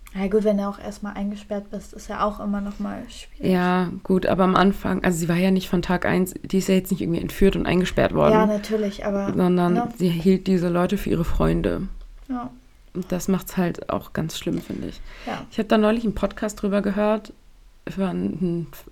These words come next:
Speaker 2: also einen Fall, der jetzt nicht unbedingt ähnlich ist, aber
Speaker 1: Mhm.
Speaker 2: auch mit, da geht's auch um eine Frau, die geistig einfach nicht ganz da ist, nie
Speaker 1: Mhm.
Speaker 2: diagnostiziert worden.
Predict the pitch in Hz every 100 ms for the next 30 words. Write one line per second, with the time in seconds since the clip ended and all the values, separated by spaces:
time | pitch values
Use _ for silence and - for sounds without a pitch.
0 | - - - - - - 156 151 - -
1 | 156 156 160 156 170 165 151 156 - -
2 | 170 180 170 - 160 160 185 - 175 175
3 | - - - - - 180 160 - - 175
4 | 170 - 175 175 170 151 151 - - -
5 | - - - - 170 175 185 - - 170
6 | 165 - 175 - - 175 180 - - 190
7 | 190 - 185 185 - - 185 185 180 170
8 | 170 - - 190 - 190 190